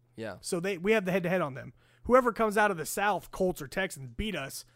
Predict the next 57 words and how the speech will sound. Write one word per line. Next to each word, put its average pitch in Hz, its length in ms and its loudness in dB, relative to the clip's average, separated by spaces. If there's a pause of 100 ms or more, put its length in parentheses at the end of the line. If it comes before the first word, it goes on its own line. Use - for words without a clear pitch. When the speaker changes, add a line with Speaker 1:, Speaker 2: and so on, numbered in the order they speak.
(180)
Speaker 2:
So 180 200 -2
we're 190 240 2
gonna 185 160 0
have 175 160 0
to 165 80 -8
be 156 160 -4
a 135 40 -8
game 139 220 -4
above 127 340 -4
them 117 260 -8
to, 120 340 -12
to 135 140 -10
snag 135 300 -6
a 123 40 -10
seat 139 180 -8
above 117 240 -10
them, 131 140 -2
which 220 120 4
Speaker 1:
But 226 60 -4
Speaker 2:
is 196 80 -4
Speaker 1:
I'm 185 160 6
not 123 220 -2
scared 107 260 -8
of 98 80 -16
the 69 120 -18
A - 100 -18
F - 60 -20
C - 140 -16
South. - 320 -18
Speaker 2:
I'm 214 160 8
not 156 200 4
either. 107 260 -10
So 165 240 -4
hopefully 175 680 4
they 170 240 0
can, 160 240 -2
you 151 100 0
know, 143 160 -2
they 175 160 -2
can 180 100 -4
hover 165 200 0
that 139 200 -6
ten 175 160 -2
and 147 100 -4
six, 156 220 -6
eleven 151 300 -4
and 127 80 -14
five. 147 340 -2
We 170 80 0
can 165 60 -6
get 160 80 -6
to 143 60 -4
Speaker 1:
I - 20 -2
mean, 131 100 0
Speaker 2:
twelve 151 180 0
and 131 80 -6
four. 120 140 -4